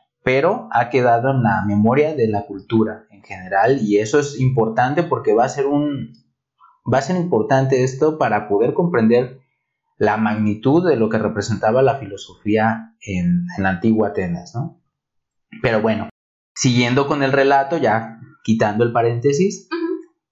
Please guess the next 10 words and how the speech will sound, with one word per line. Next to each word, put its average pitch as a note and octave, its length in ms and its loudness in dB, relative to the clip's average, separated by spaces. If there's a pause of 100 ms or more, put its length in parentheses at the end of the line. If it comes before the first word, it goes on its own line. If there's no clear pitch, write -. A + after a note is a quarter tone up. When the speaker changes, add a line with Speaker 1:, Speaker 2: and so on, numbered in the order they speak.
(180)
Speaker 1:
pues G#3+ 200 -2
cuenta E3 640 -2
Apolodoro A2+ 640 0
que G#2 120 -2
Aristodemo B2 680 0 (480)
se - 140 -2
encontró C3 300 0
a B2+ 60 -2
Sócrates. - 720 -8
Speaker 2:
Sí. - 420 -8